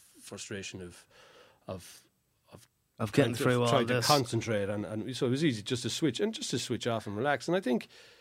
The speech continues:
Speaker 1: you know, down in Kerry when I was growing up, there wasn't, you know, there wasn't really a film industry in Ireland at the mind in Kerry, so you never really think about it. And, you know,
Speaker 2: Mm-hmm.
Speaker 1: it's not something you go to your career guidance teacher about. And I think it was only,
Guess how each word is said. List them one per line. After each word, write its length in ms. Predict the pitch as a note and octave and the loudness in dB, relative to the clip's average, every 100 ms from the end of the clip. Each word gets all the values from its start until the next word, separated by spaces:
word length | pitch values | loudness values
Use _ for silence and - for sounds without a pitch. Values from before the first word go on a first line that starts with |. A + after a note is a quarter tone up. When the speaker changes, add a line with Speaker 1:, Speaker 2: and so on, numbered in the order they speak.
| _ - - - - _ - - | _ -20 -20 -20 -20 _ -20 -20
Speaker 1:
you 240 | - E3+ | -10 -2
know, 100 | E3+ | 0
down 220 | B2 B2+ | 2 2
in 80 | A#2 | 2
Kerry 240 | A#2 A#2 G#2 | 2 0 0
when 80 | |
I 60 | G2+ | -4
was 140 | G2 - - | -8 -12 -10
growing 200 | A2+ A2 | -6 -4
up, 100 | G#2+ | -4
there 100 | A#2 | -6
wasn't, 460 | G2+ G#2+ F#2+ C#2+ - G1+ G1+ - - | -4 -4 -6 -14 -16 -20 -20 -20 -20
you 80 | - | -14
know, 60 | A2+ | -14
there 100 | F#2+ | -14
wasn't 280 | G2 G2 F2 | -14 -12 -12
really 200 | G2 F2+ | -12 -12
a 40 | |
film 280 | - G2 F#2 | -12 -10 -10
industry 420 | F#2 F2+ - G2 | -10 -12 -10 -10
in 80 | F2+ | -6
Ireland 320 | G2+ B2+ F#2 | -4 -4 -4
at 80 | F2+ | -10
the 60 | G2+ | -8
mind 240 | G2 A2 | -6 -4
in 80 | F#2+ | -6
Kerry, 280 | - G#2+ G2 | -6 -6 -6
so 140 | - | -6
you 120 | A2 | -2
never 220 | B2+ C#3+ B2 | 0 2 2
really 400 | A2+ G#2 G2+ F#2+ | 2 0 -4 -10
think 240 | - C3 B2 | -6 -6 -4
about 280 | G2+ F2 E2+ | -8 -10 -12
it. 100 | - - | -16 -12
And, 160 | A2 | -6
you 60 | G#2+ | -2
know, 80 | G2 | -2
Speaker 2:
Mm-hmm. 40 | |
Speaker 1:
it's 100 | G2 | -2
not 140 | G#2+ | -6
something 140 | - F#2 | -8 -12
you 80 | F#2+ | -12
go 60 | |
to 100 | F2+ | -10
your 80 | F#2 | -12
career 240 | - F#2+ F2 | -10 -12 -10
guidance 340 | F#2+ G2 F#2+ | -10 -10 -10
teacher 260 | G#2+ G2 F#2 | -10 -10 -10
about. 240 | G2 F2+ | -8 -8
And 100 | A#2 | -6
I 40 | |
think 180 | C3 F#3 | -6 -6
it 20 | |
was 120 | D3+ B2+ | -2 2
only, 300 | C3+ A#2 | 2 2